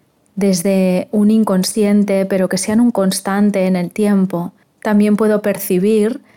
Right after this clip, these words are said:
si hay parasitaje energético, tanto a nivel de parásitos astrales como de, a lo mejor, cuerdas energéticas con alguna persona que esté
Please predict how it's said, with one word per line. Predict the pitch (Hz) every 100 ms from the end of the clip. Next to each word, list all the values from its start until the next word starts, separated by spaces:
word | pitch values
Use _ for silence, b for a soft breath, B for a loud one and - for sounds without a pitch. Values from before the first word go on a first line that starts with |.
| b b
si | - - 180
hay | 185 190 208 214 208 b b
parasitaje | 208 196 190 202 196 190 -
energético, | 202 185 185 - 233 226 202 202 196 202 b -
tanto | 202 202 190
a |
nivel | 190 185 202
de | 214
parásitos | 208 185 185 185 208 208 208 214 208 - -
astrales | 190 - 208 202 214 214 220 226 220
como | - 190 196 208 214 214 b b b _
de, | - 190 196 196 196 202 208 - 196
a | 190
lo | 190
mejor, | 185 - 202 196 202
cuerdas | 208 208 226 214
energéticas | 208 190 - 214 208 214 208 202
con | - 196
alguna | 185 185 208 202
persona | 196 - - 202 196 190 190 B B B _
que | - 208 202 -
esté | 196 - 220 226 247 262